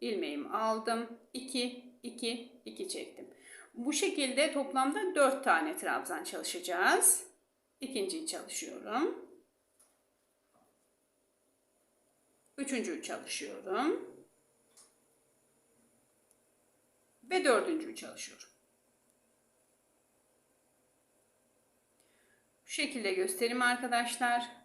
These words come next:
Burası bizim modelimizin ilk sırası. Evet.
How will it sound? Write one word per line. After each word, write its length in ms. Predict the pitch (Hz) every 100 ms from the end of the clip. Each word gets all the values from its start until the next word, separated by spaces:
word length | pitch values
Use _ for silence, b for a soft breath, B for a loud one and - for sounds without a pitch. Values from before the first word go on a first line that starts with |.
| -
Burası 320 | 262 247 214
bizim 220 | 208 208
modelimizin 640 | 208 196 175 160 160 120
ilk 260 | - 202 -
sırası. 1000 | - 180 160 - - 170 190 247 339 370 - - - _ _ _ _ _ _
Evet. 420 | 190 127 - -